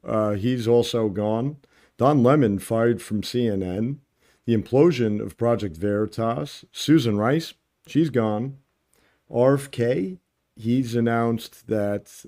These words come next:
he's running for president in twenty twenty-four. Hunter Biden's lawyers expected to meet with the D O J. And Joe Biden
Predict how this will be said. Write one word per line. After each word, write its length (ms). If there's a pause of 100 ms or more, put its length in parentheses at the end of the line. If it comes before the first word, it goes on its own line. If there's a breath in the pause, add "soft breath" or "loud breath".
he's 200
running 220
for 120
president 640
in 120
twenty 300
twenty-four. 760 (840)
Hunter 320
Biden's 640
lawyers 760
expected 640
to 140
meet 340
with 200
the 100
D 260
O 140
J. 480 (1500)
And 220
Joe 280
Biden 760